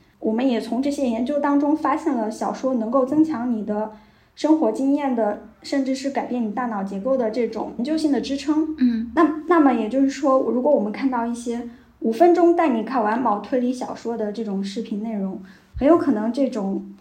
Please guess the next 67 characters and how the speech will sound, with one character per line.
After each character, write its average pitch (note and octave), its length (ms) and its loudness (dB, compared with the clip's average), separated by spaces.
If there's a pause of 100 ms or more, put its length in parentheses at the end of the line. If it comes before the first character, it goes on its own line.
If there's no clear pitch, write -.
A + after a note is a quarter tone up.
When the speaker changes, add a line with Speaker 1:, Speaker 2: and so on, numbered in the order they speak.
(140)
Speaker 1:
体 G#3 160 -8
验 A3+ 220 -4
就 A#3+ 120 -2
不 G#3 160 -8
复 C#4+ 160 -4
存 A#3 220 -4
在 C4+ 160 0
了。 - 200 -8 (540)
嗯， A#3 280 -2
第 F4 140 2
二 D#4+ 180 4
类 B3 140 2
呢， A3+ 200 -2
是 C#4+ 220 -4
从， A3+ 520 -6
呃， G#3 280 -4
非 E4 220 -2
虚 C#4 180 -4
构 A#3+ 400 2
型 G#3 220 -6
的 A3 100 -2
写 A3 220 -10
作 G#3 180 -6
说 G#3 240 -8
起， - 260 -14 (280)
这 D4 160 -4
其 C4+ 180 -4
中 C#4+ 220 0
也 G#3+ 100 0
包 B3 160 2
含 G#3+ 200 -6
了 A3 80 -6
一 A#3+ 60 -6
些 A3+ 280 -4 (240)
理 G3 160 -4
论 B3 240 -2
类 A3 100 -4
的 G3 100 -6
书 G#3 260 -8
籍。 - 340 -12 (480)
通 E4 180 6
过 E4+ 140 6
工 D#4+ 200 8
具 E4+ 120 0
的 A#3+ 100 2
拆 B3+ 320 -2
解 B3 220 -6
呢， G3+ 280 -6 (280)
去 B3 520 0
吸 - 200 -6
收 C#4+ 260 6
这 D#4 180 0
些 B3 240 -2
书 B3 220 -4
籍 A3 140 -4
的 A3 100 -4
内 C4 160 -2
容 G#3 220 -4
固 C#4+ 160 -4
然 A#3 200 -2
是 C4 280 -4
更 C4 260 0
高 C4+ 180 0
效 D#4+ 160 -2
的 G#3+ 80 -2
办 G#3 200 -4
法， - 220 -12